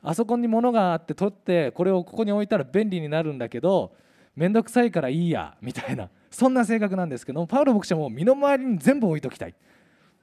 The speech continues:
で、効率よく動きたいっていう感じなんです。だからそこら辺の価値観も全然違うんですね。だから、パロ牧師に「あれやって、これやって、あれやって、これやって、あれやって、これやって」って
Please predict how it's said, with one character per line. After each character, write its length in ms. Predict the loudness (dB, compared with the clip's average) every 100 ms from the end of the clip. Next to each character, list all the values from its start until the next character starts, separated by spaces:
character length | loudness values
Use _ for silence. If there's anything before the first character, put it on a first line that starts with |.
| _
で、 140 | -2 0
効 220 | 4 4
率 220 | 4 4
よ 100 | 4
く 160 | 4 0
動 100 | -2
き 100 | -6
た 120 | -10
い 40 |
っ 40 | -12 _ _ _ -8
て 80 |
い 60 | -8
う 40 |
感 160 | -6 -10
じ 100 | -8
な 100 | -8
ん 20 |
で 80 | -10
す。 100 | -6
だ 100 | -4
か 80 | -4
ら 60 |
そ 80 | -4
こ 120 | -2
ら 60 | 0
辺 100 | 0
の 60 | -2
価 140 | -6
値 120 | -4
観 100 | -6
も 60 | -6
全 160 | -8
然 100 | -8 -8
違 120 | -8
う 60 | -10
ん 40 |
で 60 | -12
す 80 | -18
ね。 120 | -18 _ -20 -20 _ _ _ -2
だ 140 | 0
か 100 | 4
ら、 260 | 4 2 0 -10 -20
パ 140 | 0 4
ロ 60 | 4
牧 140 | 2
師 80 | -2
に 80 | 0
「あ 80 | 0
れ 60 |
や 60 | 2
っ 60 |
て、 80 | 0
こ 100 | 2
れ 60 | 2
や 60 | 2
っ 80 |
て、 80 | 2
あ 60 | 2
れ 80 | 4
や 80 | 2
っ 60 |
て、 60 | 0
こ 140 | 0
れ 60 | 0
や 60 |
っ 80 | 0
て、 80 | -2
あ 80 | 0
れ 80 | 0
や 80 |
っ 60 | 0
て、 60 | -2
こ 140 | 0
れ 60 | 0
や 80 |
っ 80 | 0
て」 100 | -2
っ 20 |
て 280 | -2 -4 -8